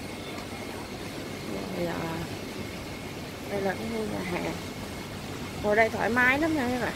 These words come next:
Ở đây mình nhìn ra biển luôn. Ngồi đây mình, mình, mình ăn rồi mình, mình nhìn ra biển luôn, các bạn thấy không? Đó, à.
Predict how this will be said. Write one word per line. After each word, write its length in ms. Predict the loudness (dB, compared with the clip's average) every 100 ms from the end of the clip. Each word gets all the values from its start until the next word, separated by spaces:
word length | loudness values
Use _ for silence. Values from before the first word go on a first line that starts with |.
| -4 -6 -6 -8 -8 -6 -8 -8 -8 -8 -8 -6 -4 -4 -4 -6 -6 -6 -6 -6 -8 -8 -8 -6 -6 -2
Ở 100 | 6
đây 120 | 6
mình 240 | 6 6
nhìn 120 | 6 6
ra 100 | 4
biển 320 | 2 2 0
luôn. 100 | -2 -4 -8 -6 2
Ngồi 200 | 6 8
đây 100 | 8
mình, 240 | 8 6 6
mình, 120 | 4 4
mình 140 | 2 6
ăn 240 | 6 6
rồi 100 | 6
mình, 240 | 4 2 2 -2 -6 -6 -6 -4 -4 -4 0
mình 140 | 6 8
nhìn 140 | 8
ra 80 | 6
biển 160 | 4 4
luôn, 240 | 2 2 2
các 100 | 2
bạn 140 | 0 0
thấy 120 | 2 4
không? 500 | 2 0 -2 0 2
Đó, 160 | 4 2 0 2
à. 380 | 4 6 8 6